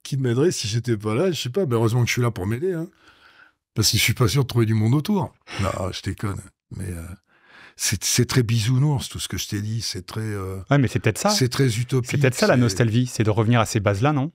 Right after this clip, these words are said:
Speaker 1: C'est très utopique, mais il faudrait, il faudrait qu'on trouve des, des dirigeants. J'en parlais hier avec un mec qui fait du M M A, tu sais.
Speaker 2: Sport de combat, là, hein.
Speaker 1: Ouais, qui est loin de moi. Qui pense la même chose que moi. Je dis, mais il faut qu'on soit plein à aller propager ce discours.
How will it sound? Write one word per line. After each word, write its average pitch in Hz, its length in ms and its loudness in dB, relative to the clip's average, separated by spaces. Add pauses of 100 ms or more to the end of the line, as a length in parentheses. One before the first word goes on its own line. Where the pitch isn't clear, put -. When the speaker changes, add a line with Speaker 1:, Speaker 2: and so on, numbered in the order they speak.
(120)
Speaker 1:
C'est - 240 -2
très - 160 0 (120)
utopique, 131 560 -4
mais 110 100 0
il 104 60 0
faudrait, 120 320 0
il 107 80 -4
faudrait - 180 2
qu'on 151 160 2
trouve 175 180 -6
des, 123 140 0
des 110 340 -4
dirigeants. 117 540 -2 (1600)
J'en 123 200 0
parlais 139 300 4
hier 117 160 2
avec 113 260 -2
un 104 200 -2
mec 123 220 0
qui 107 140 -8
fait 123 180 -2
du 110 180 -2
M 120 140 2
M 117 140 0
A, 104 160 -4 (720)
tu - 120 -16
sais. - 260 0 (340)
Speaker 2:
Sport - 180 2
de 107 60 4
combat, 123 260 4
là, 127 80 4
hein. 123 100 0
Speaker 1:
Ouais, 196 300 2
qui 127 140 -2
est - 20 2
loin 123 160 0
de 123 40 0
moi. 135 120 -2 (300)
Qui - 120 -4
pense 214 300 0
la 185 80 4
même 180 160 2
chose - 220 -2
que 170 100 -4
moi. 160 60 0
Je - 60 -4
dis, 160 100 0
mais 151 80 4
il - 40 2
faut 175 120 -2
qu'on 170 160 0
soit 156 260 0
plein 214 180 0
à 190 60 0
aller 135 160 2
propager 117 480 0
ce 98 80 -4
discours. 104 440 -8